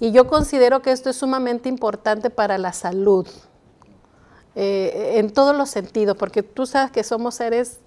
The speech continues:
integrales, ¿no? Dios así nos creó. Entonces, la oración, el hábito de la oración tiene que ver con una cuestión mental muy importante, pero también con emociones. Y como esos están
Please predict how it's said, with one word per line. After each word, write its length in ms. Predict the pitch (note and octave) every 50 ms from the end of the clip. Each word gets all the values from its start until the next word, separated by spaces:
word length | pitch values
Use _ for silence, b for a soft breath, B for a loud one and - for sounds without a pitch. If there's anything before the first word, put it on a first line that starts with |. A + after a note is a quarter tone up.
| -
integrales, 840 | A3 G3+ G3+ G3+ G#3 F#3 F3+ F#3+ F3+ F3 E3+ E3 D#3+ F3 E3 D3+ -
¿no? 200 | G3+ G#3 A3+ B3+
Dios 300 | A3+ A3+ A#3+ B3 B3 - A#3
así 240 | G#3+ - - G#3+
nos 200 | G#3 G#3+ G#3 -
creó. 460 | - - G3+ - F3 D#3 C3 G2+ - _ _ _ B B B B B B B B B B B B
Entonces, 760 | G#3+ G#3+ G#3 - A#3+ B3+ C4 B3+ - D4+ D4+ D#4 D4+ - - - _ b b b b b b b b b b b _ _ _ _ _ -
la 280 | A3 A3 A#3 A#3 A3
oración, 720 | G#3+ G#3+ G#3 G3+ G#3 - - - C4 C4 C4+ C#4+ D4+ E4 F4+ _ b b b b b b _ _ _ _ -
el 240 | G3 G3 G3 G3
hábito 400 | G3+ A#3 D4 E4 E4+ E4 - D#4
de 60 | C#4 B3+
la 80 | A#3+
oración 600 | A3+ G#3+ G3+ G3+ - - A#3 A3 A3+ A#3 B3 B3+ -
tiene 280 | - B3 B3 B3+ B3+
que 180 | B3+ C4+ B3+ B3+
ver 220 | A#3 G#3+ A3 A3
con 120 | - A#3+ B3
una 260 | A#3+ A#3 A3+ A3+ A3+
cuestión 400 | A3+ A3+ G#3 G3+ - A3+ G#3 A3 A3
mental 360 | A3+ A3+ G#3+ - G#3+ G#3+ A3
muy 180 | A3+ A3+ A3
importante, 800 | A3+ A3+ - - F#3+ - - - E3+ E3+ F3 F3+ - - C#4 D#4 _ _ _ _ _ _ _ _ _ _ _ _ _ _ _ _
pero 180 | - G3 G3 F#3+
también 260 | G3 G3+ G3 G3 F#3+
con 160 | - G3+ G3
emociones. 600 | G3 G3 G3 F#3+ F#3+ - - A3+ A#3+ B3+ C4+ - _ - - - - _ _ _ _ _ _ _ _ _ _ _ B B B B B B B B B B
Y 100 | A#3 A3
como 240 | - A#3+ A3+ A3+ A#3+
esos 260 | B3+ B3+ - D4+ C#4+
están 300 | - - D4+ D4 D4